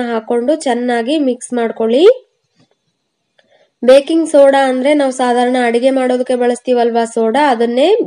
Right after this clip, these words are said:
ಬೇಕಿಂಗ್ ಸೋಡಾ ಅಂತ ಕರೀತಾರೆ. ಕೆಲವೊಬ್ರಿಗೆ ಬೇಕಿಂಗ್ ಸೋಡಾ ಅಂತ ಹೇಳಿದ್ರೆ ಏನಂತ ಗೊತ್ತಾಗೋದಿಲ್ಲ, ಅದಕ್ಕೋಸ್ಕರ ಹೇಳ್ತಾ ಇದ್ದೀನಿ. ತುಂಬಾ ಜಾಸ್ತಿ ಹಾಕೊಳ್ಳೋದು ಬೇಡ, ಕಾಲು ಟೀ ಸ್ಪೂನ್ ಆಗುವಷ್ಟು ಮಾತ್ರ ಹಾಕೊಂಡು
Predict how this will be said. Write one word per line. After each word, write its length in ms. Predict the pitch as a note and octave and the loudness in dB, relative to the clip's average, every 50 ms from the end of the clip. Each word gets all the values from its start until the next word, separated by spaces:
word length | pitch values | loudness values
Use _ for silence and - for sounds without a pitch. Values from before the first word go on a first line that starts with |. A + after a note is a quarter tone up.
| A3+ A#3+ | -2 -2
ಬೇಕಿಂಗ್ 340 | A#3+ A#3 A#3 B3+ B3+ A#3+ - | -2 -2 -4 -6 -6 -6 -4
ಸೋಡಾ 240 | B3+ B3 A#3+ A#3+ A#3+ A#3+ A#3 | -4 -2 -2 -2 -2 -4 -4
ಅಂತ 120 | A3+ B3 A#3+ A#3+ | -4 -6 -6 -4
ಕರೀತಾರೆ. 480 | A#3 A3 A3 G#3+ A3 A3 G#3+ G#3+ A#3+ D#4+ G4+ B4+ B4+ - _ _ _ _ _ _ _ _ _ _ - - | -4 -4 -4 -4 -4 -4 -2 0 0 2 2 0 0 -4 _ _ _ _ _ _ _ _ _ _ -2 -2
ಕೆಲವೊಬ್ರಿಗೆ 560 | C4+ C4+ C#4 D4 D4+ C4+ B3+ D4 C#4+ C4 D#4 D4+ B3+ | 0 0 2 0 0 0 2 0 2 2 2 2 4
ಬೇಕಿಂಗ್ 340 | C4 B3+ B3+ C4 C#4 D4 C#4+ C#4 | 4 2 2 0 -4 -4 0 2
ಸೋಡಾ 240 | C#4+ C4+ C4 C4 C4 C4 B3+ | 2 2 2 2 -2 -2 -2
ಅಂತ 120 | C4 B3+ C4 C4 | -2 0 0 0
ಹೇಳಿದ್ರೆ 300 | B3+ B3+ A#3+ A#3 C4 D4 C#4+ C4 | 2 0 2 2 2 4 4 2
ಏನಂತ 300 | B3 B3 A#3+ A#3+ A#3+ B3+ C4 B3 A#3+ | 0 -2 -4 -4 -4 -4 -2 -2 -2
ಗೊತ್ತಾಗೋದಿಲ್ಲ, 580 | A3+ A3+ - B3 A#3+ A#3 A#3 A3 A3+ A3 A#3 C4 C#4 C4 | -2 -2 -2 -4 -2 -2 -2 0 0 0 0 0 0 0
ಅದಕ್ಕೋಸ್ಕರ 480 | A#3 A3 - A#3 A#3 A#3 - - A#3+ B3 B3 A#3 A3+ | -2 -2 -4 -6 -6 -6 -6 -6 -4 -4 -2 -2 -2
ಹೇಳ್ತಾ 280 | A3+ A3+ A3 A3 A3+ A3+ A3+ | -2 -2 -2 -2 -2 -2 0
ಇದ್ದೀನಿ. 300 | A3 A3 A3 A#3 D4 F#4+ A#4 C#5 C5 _ _ _ _ _ _ _ _ _ _ _ _ _ _ _ _ _ _ _ _ _ _ _ _ _ _ _ _ - | -2 -2 -2 2 4 6 4 4 4 _ _ _ _ _ _ _ _ _ _ _ _ _ _ _ _ _ _ _ _ _ _ _ _ _ _ _ _ -4
ತುಂಬಾ 220 | C#4 C#4+ C#4+ D#4 D#4 C4+ C#4 | -2 0 2 0 2 2 2
ಜಾಸ್ತಿ 360 | C4 B3 C4 D4 C#4+ - - D#4+ D4+ | 2 2 2 0 -2 -2 -2 0 0
ಹಾಕೊಳ್ಳೋದು 480 | C#4 C4 C4 C#4 C4+ C4+ C4 B3+ B3 A#3 B3 | 0 0 0 0 2 2 2 0 0 0 0
ಬೇಡ, 180 | A#3+ A#3 A#3 C#4+ E4 E4+ - C#4 | 0 2 2 0 0 0 0 -2
ಕಾಲು 260 | B3+ B3 B3+ C4+ C#4 C4+ | 0 0 0 0 -2 -2
ಟೀ 100 | - C4 C4+ C#4 - | -4 -6 -6 -6 -8
ಸ್ಪೂನ್ 280 | - - C#4+ C#4 C4+ C4 | -4 -2 -2 0 0 -2
ಆಗುವಷ್ಟು 380 | B3+ B3 B3+ B3+ B3 B3+ - C4 B3+ B3 | -2 0 0 -2 -2 -2 -4 -4 -2 -2
ಮಾತ್ರ 220 | A#3 A#3 A#3 A#3+ B3+ B3 A#3+ | -2 -4 -4 -4 -4 -4 -4
ಹಾಕೊಂಡು 400 | A#3+ A#3 - B3 A#3+ B3 C#4 | -4 -6 -6 -6 -4 -2 -2